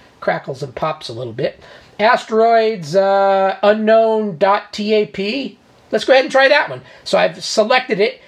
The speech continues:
You can either enter to download, S to search, or F to view. I'm gonna go ahead and hit enter.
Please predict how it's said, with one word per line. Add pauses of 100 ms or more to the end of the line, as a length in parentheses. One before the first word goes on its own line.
(180)
You
can
either
enter
to
download,
S
to
search,
or
F
to
view. (280)
I'm
gonna
go
ahead
and
hit (100)
enter.